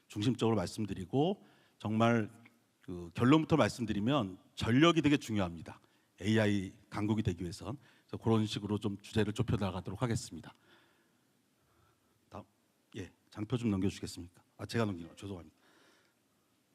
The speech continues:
예, 그럼 먼저 그 조금 몸을 푸는 차원에서 딥시크 얘기부터 가볍게 좀 시작하겠습니다. 우리가 이십오 년 일월 그때 설날 연휴였습니다. 그때 뭐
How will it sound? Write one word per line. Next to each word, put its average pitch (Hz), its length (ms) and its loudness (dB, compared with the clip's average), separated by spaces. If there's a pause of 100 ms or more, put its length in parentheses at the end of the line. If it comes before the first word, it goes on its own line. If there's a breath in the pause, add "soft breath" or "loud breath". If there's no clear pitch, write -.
(2500)
예, 113 100 -4 (640 soft breath)
그럼 135 100 2
먼저 135 680 6 (300)
그 104 640 -4
조금 131 280 -4
몸을 139 260 6
푸는 165 200 2
차원에서 127 680 2 (220)
딥시크 151 440 4
얘기부터 139 380 2
가볍게 113 580 -2
좀 90 140 -12
시작하겠습니다. 104 760 -6 (760 loud breath)
우리가 143 340 8 (180)
이십오 147 600 8
년 143 280 6
일월 175 440 6
그때 - 180 -4
설날 202 420 4
연휴였습니다. 113 760 2 (160)
그때 - 200 -14
뭐 113 100 -10